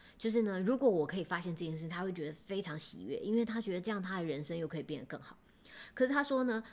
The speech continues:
就是他在跟我交往的过程当中，他发现我并不是这样子，就是呢，每次呢，当他发现我比较不好的时候，就是像你看哦，这个公主病这件事情，像我现在可以就是这样子，呃，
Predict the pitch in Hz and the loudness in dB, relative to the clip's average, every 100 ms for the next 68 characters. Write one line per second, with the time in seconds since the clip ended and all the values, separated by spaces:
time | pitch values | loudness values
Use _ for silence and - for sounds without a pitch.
0 | - 269 247 247 240 233 202 208 170 - | -4 2 2 2 2 2 2 -2 -2 -2
1 | 170 175 135 143 165 151 156 170 180 196 | 0 0 -2 -4 -4 -4 -6 -4 -4 -4
2 | 190 185 139 123 156 139 135 131 - 120 | -4 -4 -4 -4 -6 -6 -10 -12 -12 -16
3 | - 170 220 226 220 170 - - - - | -16 -2 0 2 0 0 -6 -18 -14 -2
4 | 170 143 - 262 196 170 190 190 190 185 | -2 -2 0 2 2 0 0 0 -2 -2
5 | 185 180 180 147 131 - - - - - | -4 -2 -2 -2 -4 -6 -12 -18 -10 -4
6 | 156 190 165 - 233 185 - - 156 - | 0 2 0 2 0 0 -8 -8 -8 -2
7 | 233 233 240 202 - - - 165 165 208 | 0 0 0 0 -2 -14 -10 -4 0 0
8 | 175 175 190 175 196 180 135 165 151 160 | 0 0 0 2 0 -2 -4 -4 -2 -4
9 | 160 160 - - - 202 156 160 170 165 | -4 -8 -10 -10 -4 -2 -2 -4 -4 -4
10 | 156 160 127 80 - - - - 170 170 | -4 -4 -4 -6 -14 -18 -14 -6 -4 0
11 | 180 165 156 - - 147 110 - 87 | -2 -2 -6 -6 -6 -4 -4 -6 -10